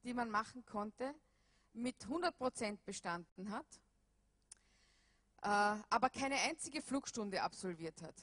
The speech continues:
Würdest du mit so einem Piloten fliegen? Oder würdest du mit einem Piloten fliegen, der zwar nur fünfundsiebzig Prozent auf seine Testergebnisse hat,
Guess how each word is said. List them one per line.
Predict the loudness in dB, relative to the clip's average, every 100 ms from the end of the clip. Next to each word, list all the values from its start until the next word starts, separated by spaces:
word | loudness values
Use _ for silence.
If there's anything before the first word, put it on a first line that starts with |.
| -4
Würdest | -2 -2 -4
du | -4
mit | -4 -2
so | -2
einem | -2
Piloten | -2 0 0 0 -6
fliegen? | -6 -6 -6 -14 _ _ _ _ _ _ _ _ _ _ _ _ _ _ _ _ _ _ _ _ -20 -20 0
Oder | 4 6 6 4
würdest | 2 -2 -4
du | -4
mit | 0
einem | 0 0
Piloten | 0 6 6 6 -4
fliegen, | -6 -6 -6 -2
der | 2 2 2 -6 -18
zwar | 2 6 8
nur | 8
fünfundsiebzig | 4 0 -2 -2 -4 -8 -8 -4
Prozent | -2 0 0 0 0
auf | -2
seine | 0 -2
Testergebnisse | -2 -4 -4 -6 -4 -2 -2 -2 -2 0
hat, | 0